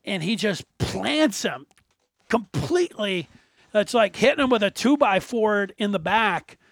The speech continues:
and Stafford was able to survive that, uh, p-, hit as well. And, you know, that's when I saw that, I was feeling like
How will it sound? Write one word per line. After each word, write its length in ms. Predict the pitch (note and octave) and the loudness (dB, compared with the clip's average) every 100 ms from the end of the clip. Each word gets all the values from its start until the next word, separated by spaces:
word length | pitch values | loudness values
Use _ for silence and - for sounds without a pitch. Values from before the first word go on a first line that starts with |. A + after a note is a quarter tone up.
| _ _ _ | _ _ _
and 120 | G3 E3+ | -12 -2
Stafford 420 | A3+ G#3+ G3 F3+ | 0 0 -4 -6
was 160 | F3+ | -6
able 180 | F#3 F3+ | -4 -4
to 80 | E3+ | -6
survive 420 | - E3 D#3+ C#3+ | -8 -6 -6 -6
that, 260 | D3+ D3 - _ _ _ _ - | -8 -8 -10 _ _ _ _ -14
uh, 140 | D3+ - | -14 -12
p-, 120 | - - | -14 -10
hit 320 | - E3+ D#3+ F3+ | -6 -6 -6 -12
as 180 | D3+ | -10
well. 400 | D#3 E3 D#3+ D#3+ _ _ _ _ _ - | -4 -4 -4 -6 _ _ _ _ _ -8
And, 440 | F3+ E3+ F3 F#3 - - | -4 -2 -4 -6 -12 -6
you 60 | |
know, 100 | G3 | -4
that's 280 | F#3+ A3 - | -2 -4 -4
when 120 | G#3+ | -6
I 80 | B3+ | -6
saw 260 | - E4 A#3+ | -8 -6 -2
that, 300 | G3 F#3 - _ _ _ _ _ _ _ - | -2 -2 -8 _ _ _ _ _ _ _ -10
I 100 | A3+ | -8
was 140 | A3+ - | -6 -6
feeling 800 | A#3+ B3 A3+ G#3 F#3 F3 D#3 D3 _ _ _ _ _ _ - | -6 -4 -4 -4 -4 -8 -10 -14 _ _ _ _ _ _ -8
like 640 | F#3 F3 E3 - - _ | -6 -4 -6 -10 -20 _